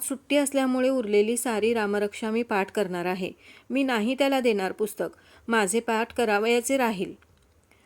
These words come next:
भीमाताई भास्करवर रागावल्या. "तुझे अगदी आजच अडले आहे, नाही का रे? उद्या परवा पाठ कर. तुझ्या शेजारचा श्याम ना,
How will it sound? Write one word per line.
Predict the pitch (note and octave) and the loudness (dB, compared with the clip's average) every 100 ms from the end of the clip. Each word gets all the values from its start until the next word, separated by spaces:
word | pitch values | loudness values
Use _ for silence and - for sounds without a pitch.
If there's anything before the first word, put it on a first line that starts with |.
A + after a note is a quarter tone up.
| _ _ | _ _
भीमाताई | A3+ A#3 B3+ B3+ C#4+ | -2 0 0 0 0
भास्करवर | B3+ A3+ A3 - A#3 A#3 A#3 | 0 -2 0 0 2 2 0
रागावल्या. | G#3 F3+ F#3+ F#3 E3 - _ _ C#4 | -2 -2 -2 -2 -4 -8 _ _ -2
"तुझे | B3+ D4 | 2 2
अगदी | B3+ G#3 A#3+ | 2 0 0
आजच | - G#3 F#3 A#3+ | 0 0 0 0
अडले | C4+ G#3 G#3 B3 B3+ | 0 0 2 2 2
आहे, | B3+ D4+ A#3+ - _ | 0 0 0 -4 _
नाही | A3+ A3 | -2 0
का | C4 D4+ | 2 2
रे? | D#4+ G#3 _ _ _ | 2 -2 _ _ _
उद्या | G3+ G#3 A#3 | -2 0 2
परवा | B3 A#3+ B3+ | 2 0 0
पाठ | C#4 C#4+ | 0 0
कर. | - B3+ C4 - _ _ | 2 2 2 -8 _ _
तुझ्या | G#3 G#3+ A#3 | -2 0 2
शेजारचा | A3+ G3 G#3+ A3 B3+ | 2 2 0 0 -4
श्याम | - A3 A#3 B3+ | -2 -2 0 0
ना, | A3 | 0